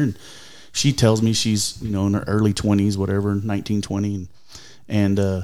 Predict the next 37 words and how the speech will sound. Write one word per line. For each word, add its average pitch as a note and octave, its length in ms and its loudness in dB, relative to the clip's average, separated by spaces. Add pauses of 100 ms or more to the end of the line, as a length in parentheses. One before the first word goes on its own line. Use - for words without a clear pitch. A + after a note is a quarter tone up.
(200)
I A2 80 -6
said, A#2+ 160 0
"Well, A#2+ 140 2
hey, D3 260 2
I, G#2+ 260 -2
I've A2+ 140 -4
got A2 340 0
a A2 60 -2
s-, - 320 -2
a G2 320 -2 (360)
building C3 380 4
up F#2+ 140 -2
here A2+ 260 0
where G#2 340 0
a - 60 -8 (260)
bunch A2 220 -2
of A2+ 60 0
young G#2 180 2
people G#2+ 260 -2
meet, A2 360 0
and G2 100 -4
we G2+ 120 -2
just G#2 340 -6
talk G#2+ 180 -8
about - 220 -4
God, G#2+ 300 0
and D3 60 -2
we G#2+ 80 -2
have G#2 120 -2
a G2 40 -8
service, B2 520 -2
and F2 180 -6 (600)
no A#2+ 280 6
pressure, C#3 440 0
no B2 140 4
big D3 220 -2
deal. A2+ 420 2